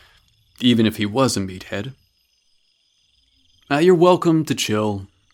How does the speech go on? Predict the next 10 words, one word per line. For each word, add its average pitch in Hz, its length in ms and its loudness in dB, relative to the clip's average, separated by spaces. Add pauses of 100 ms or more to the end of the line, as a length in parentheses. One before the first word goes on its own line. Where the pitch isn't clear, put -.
and 107 100 -2
have 120 160 2
another 120 220 2
beer. 104 460 0
No 104 180 -6
need 123 180 0
to 143 100 -4
leave." 117 420 -2 (1800)
Daniel 131 300 6
smirked - 680 -2